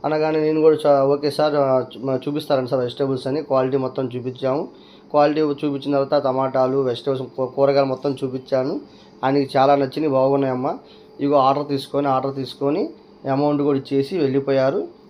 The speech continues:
మేము పొద్దున్నే బండికేసి పంపించాం మామ. ఇలా గుంటూరులో ఏదో పనుండి వచ్చాడంట మామ. వచ్చి వెజిటేబుల్స్ ఎవరికైనా ఆర్డర్ ఇద్దాం అనుకున్నాడు. కానీ మా, ఆయన రెగ్యులర్గా మన YouTube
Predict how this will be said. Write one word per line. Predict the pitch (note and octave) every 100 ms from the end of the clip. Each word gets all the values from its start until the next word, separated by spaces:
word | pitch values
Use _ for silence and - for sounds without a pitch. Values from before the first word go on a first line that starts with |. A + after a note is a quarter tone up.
| -
మేము | E3
పొద్దున్నే | D3+ D#3+ D3 E3+ G3 E3+
బండికేసి | D3+ C#3+ C#3+ C#3+ C#3+
పంపించాం | D3+ C3+ C#3 C#3 C3
మామ. | B2 B2 G3 D4 B2+
ఇలా | C3+
గుంటూరులో | C3+ C#3 C#3 D#3 D3 C#3
ఏదో | C3 C#3
పనుండి | C3+ C3 C3+ C#3
వచ్చాడంట | C3+ A#2+ A#2 C3 B2
మామ. | B2 A#2+ D3 A#3 - - - -
వచ్చి | C3+ C3+ D#3+
వెజిటేబుల్స్ | C#3 C#3 D#3+ D3+ D3+
ఎవరికైనా | C#3+ C3+ C#3+ C3
ఆర్డర్ | B2+ C3+
ఇద్దాం | C3 C3+
అనుకున్నాడు. | B2+ B2 B2 B2+ D3
కానీ | C#3+ C#3 D3+
మా, | D#3+ C#3+
ఆయన | C3 C#3 C#3
రెగ్యులర్గా | C3 C3 D3 D3
మన | C#3 C3
YouTube | C3 C#3